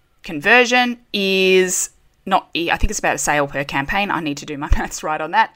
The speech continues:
And say, "Okay, I'll send twenty-four emails across the year. So twenty-four sales times a hundred dollars equals twenty-four hundred.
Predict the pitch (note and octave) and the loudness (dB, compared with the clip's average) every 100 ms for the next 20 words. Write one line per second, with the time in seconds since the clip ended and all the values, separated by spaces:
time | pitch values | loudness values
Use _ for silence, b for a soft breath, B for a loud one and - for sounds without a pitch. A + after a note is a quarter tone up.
0 | B B F#3 F3+ F#3+ F#3 - D#3+ E3 F3 | B B -14 -4 0 2 2 2 2 -2
1 | E3 - C#4+ D3+ - D#3+ E3+ D3+ C#3+ C#3+ | -10 -2 -2 0 0 0 0 -2 -2 -4
2 | - E3 G#3+ A#3 A3 G#3 F#3 D#4 A3+ C#3+ | -8 -8 0 2 2 0 -2 0 0 -2
3 | C#3+ D#3 D3+ D3+ - B3+ G3 D#3 C#3+ C#3 | -4 0 0 0 2 2 4 0 -2 0
4 | C#3 C#3+ - C#3+ C#3 - C3+ - D#3+ G#3 | 0 0 -4 -10 -8 -6 -6 -6 -4 -4
5 | G3+ | -4